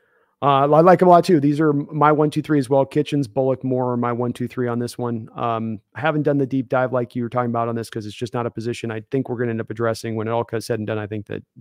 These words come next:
Diggs probably ends up remaining here, absent he just doesn't <laughs> provide anything this year to them, and then they'll, they'll maybe ma-, make a move here. But,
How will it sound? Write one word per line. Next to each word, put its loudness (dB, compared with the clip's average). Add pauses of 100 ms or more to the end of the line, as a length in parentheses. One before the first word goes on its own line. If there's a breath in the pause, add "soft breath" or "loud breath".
(120)
Diggs -4
probably -4
ends -8
up -14
remaining -6
here, -6 (480 soft breath)
absent -2 (240)
he -4
just -6
doesn't -2
<laughs> -20
provide -2
anything 2
this -4
year -2
to 0
them, -2
and -4
then -4
they'll, -6
they'll -6
maybe -2
ma-, -4
make -8
a -14
move -6
here. -10
But, -14